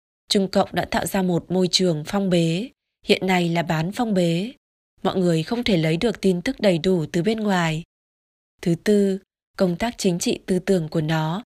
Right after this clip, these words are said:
không chỉ dừng lại trên sách vở, mà còn đưa tất cả mọi người vào cái lò luyện lớn của cách mạng.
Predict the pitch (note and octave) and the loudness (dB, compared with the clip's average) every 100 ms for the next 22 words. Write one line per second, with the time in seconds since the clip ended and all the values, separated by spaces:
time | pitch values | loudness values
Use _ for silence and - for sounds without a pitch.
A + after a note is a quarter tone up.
0 | _ - C4+ A#3+ F3+ F3+ E3+ E3+ - - | _ 0 0 0 0 0 2 0 0 -2
1 | F3+ - B3+ A3 G3 D3+ D#3 _ _ _ | -2 -4 -2 2 2 0 -6 _ _ _
2 | F3+ E3 E3+ D#3+ F#3 F#3 C4 - F#3+ E3 | -2 0 0 2 0 0 -2 -2 0 0
3 | - F3+ E3+ D#3+ D#3+ - D#3+ D#3+ G#3 - | -2 0 0 0 -2 -2 -2 -2 -4 -10
4 | _ F#3+ F3+ E3 - E3+ D#3+ F#3 - F#3 | _ 2 4 2 2 2 2 0 -4 -2
5 | G3+ G3+ F#3 E3+ | -2 -2 -2 -2